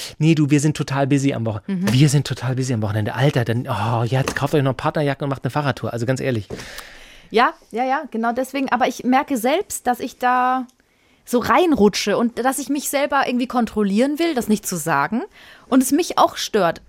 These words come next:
Speaker 2: Also ich, es nervt mich, dass ich's nicht sagen kann, ohne so ein Bäbbe-Gefühl zu haben.
Speaker 1: <laughs>
Speaker 2: So, weißt du, weil ich auch sage, wenn, wenn wir zum Beispiel irgendwas machen zusammen,
Speaker 1: Ja.
Speaker 2: mein Partner und ich, und dann sag ich,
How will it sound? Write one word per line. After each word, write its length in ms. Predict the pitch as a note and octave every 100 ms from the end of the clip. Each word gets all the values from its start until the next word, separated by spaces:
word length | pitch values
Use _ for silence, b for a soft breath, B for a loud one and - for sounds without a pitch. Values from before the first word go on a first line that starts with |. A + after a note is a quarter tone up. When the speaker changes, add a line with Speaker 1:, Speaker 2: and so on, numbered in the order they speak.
| _ -
Speaker 2:
Also 160 | A3 -
ich, 160 | C4 -
es 180 | - A#3+
nervt 280 | A#3+ E4 -
mich, 100 | D4
dass 120 | B3+
ich's 120 | A3+
nicht 140 | A#3 G3+
sagen 260 | G3 F#3
kann, 280 | - F#3+ B3 -
ohne 220 | B3 D#4 E4+ F#4 b
so 120 | B3
ein 240 | A3+ G3+ F3+
Bäbbe-Gefühl 560 | B3+ G#3+ E3 - F3 -
zu 120 | E3
haben. 260 | C3+ D3+ D3+ D3
Speaker 1:
<laughs> 100 | A2+
Speaker 2:
So, 160 | B3
weißt 160 | D4 F#4+
du, 40 | F#4 -
weil 80 | C#4+
ich 120 | C4
auch 120 | F4
sage, 320 | - C4+ B3+ B B F#3+
wenn, 280 | A#3+ C4
wenn 180 | C4 B3+
wir 120 | C4
zum 100 | C4
Beispiel 520 | B3 B3+ C4 B3+ B3 - _ _ _ -
irgendwas 440 | - B3+ B3+ - - _ -
machen 300 | G#3 - G#3
zusammen, 480 | - A3+ G3 G#3 E4 - _
Speaker 1:
Ja. 200 | C3+ D#3+ - -
Speaker 2:
mein 200 | G3+ G#3
Partner 400 | A3 F3+ G#3 E3+
und 180 | G3+ D4
ich, 180 | D4
und 80 | A#3+
dann 120 | A#3
sag 140 | A#3+
ich, 100 | A#3